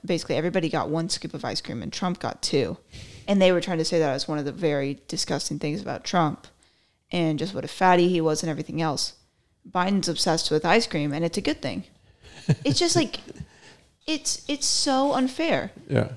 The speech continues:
Speaker 1: The coverage is so ridiculous.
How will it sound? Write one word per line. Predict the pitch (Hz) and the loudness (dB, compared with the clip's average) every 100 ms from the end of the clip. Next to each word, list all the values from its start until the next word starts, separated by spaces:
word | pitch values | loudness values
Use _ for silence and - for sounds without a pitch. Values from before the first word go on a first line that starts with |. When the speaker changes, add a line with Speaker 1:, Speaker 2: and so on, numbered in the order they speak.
| - | -6
Speaker 1:
The | |
coverage | 247 311 311 285 | -4 -4 -4 -4
is | 277 | -2
so | - - 208 180 180 247 269 - | 0 2 4 6 4 2 -6 -6
ridiculous. | 233 254 - 330 - 349 131 - - - | -4 -2 -2 -4 0 2 2 -2 -8 -8